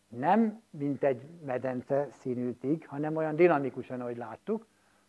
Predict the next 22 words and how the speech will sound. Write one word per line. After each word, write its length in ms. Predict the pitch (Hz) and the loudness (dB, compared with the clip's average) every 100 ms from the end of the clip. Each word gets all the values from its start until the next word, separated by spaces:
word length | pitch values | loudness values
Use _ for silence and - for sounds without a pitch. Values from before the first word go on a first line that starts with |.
| _ - | _ 2
ö, 280 | 165 165 165 175 | 8 10 10 6
nincs 320 | 170 180 - | 2 2 2
annyi 220 | 147 139 | 0 0
víz, 260 | 123 127 127 | -2 -2 -2
ami 180 | 127 123 | -4 -4
itt 180 | 113 | -4
elférne, 460 | 123 120 - 131 139 | -4 -4 -4 -6 -4
tehát 200 | 135 127 | -6 -8
ezt 120 | 120 | -8
megnyugtatok 480 | 143 139 127 123 123 | -4 -4 -4 -8 -8
még 140 | 135 | -6
egy, 120 | 123 117 | -6 -6
sajnos 480 | 151 139 127 110 _ 175 | -4 -4 -4 -10 _ -16
nagyon 300 | 139 139 123 | -8 -6 -6
kevés 460 | 113 120 123 117 _ 170 131 | -8 -10 -8 -10 _ -20 -14
víz 200 | 127 117 | -12 -6
van 260 | 156 185 - _ _ _ | -4 -4 -6 _ _ _
az 140 | - 139 | -10 -4
árvizekben 640 | 139 135 139 135 135 135 | -2 -2 0 -2 -2 -2
is 160 | 139 - | -4 -6
most 220 | 143 - | -10 -6
már, 320 | 165 202 196 | 0 0 0